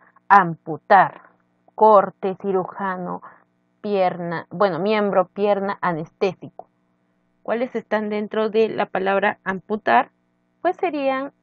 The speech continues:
eh, la uno, corte, porque amputar es eso, es cortar. La dos,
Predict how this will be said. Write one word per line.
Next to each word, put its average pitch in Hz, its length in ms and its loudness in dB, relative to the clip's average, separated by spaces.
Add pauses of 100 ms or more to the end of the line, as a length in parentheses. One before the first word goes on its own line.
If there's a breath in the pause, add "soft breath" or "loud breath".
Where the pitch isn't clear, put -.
(140)
eh, 190 400 -6
la 190 240 0
uno, 185 360 -4
corte, 185 540 0
porque 185 220 -10
amputar 160 300 -6
es 165 100 -8
eso, 160 180 -12
es 160 80 -10
cortar. - 540 -10 (360 soft breath)
La 180 220 -4
dos, 190 340 -2